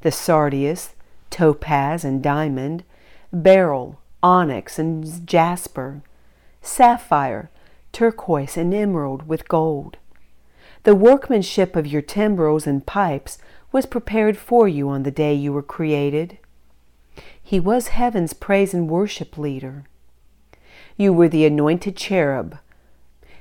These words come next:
The king was not an angel either.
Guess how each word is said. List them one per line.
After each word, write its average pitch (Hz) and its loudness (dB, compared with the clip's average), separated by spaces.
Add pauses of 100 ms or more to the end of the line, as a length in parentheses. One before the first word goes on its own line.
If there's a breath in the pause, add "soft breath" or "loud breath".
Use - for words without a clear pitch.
The 185 2
king 247 2
was 160 0
not 175 2
an 151 -2
angel 147 -4
either. 147 -6